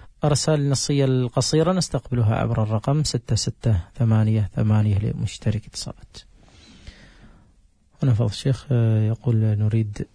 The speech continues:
آه، نصيحة للناس الذين"، آه، يقول: "خاصة في صلاة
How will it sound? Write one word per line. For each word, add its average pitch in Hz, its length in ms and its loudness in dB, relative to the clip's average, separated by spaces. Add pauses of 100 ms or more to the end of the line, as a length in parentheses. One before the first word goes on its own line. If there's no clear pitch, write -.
(200)
آه، 104 520 2
نصيحة 101 720 0 (1300)
للناس 113 520 2
الذين"، 107 560 2 (600)
آه، 107 300 2
يقول: 113 240 -2
"خاصة 117 600 -2
في 110 100 0
صلاة 107 320 0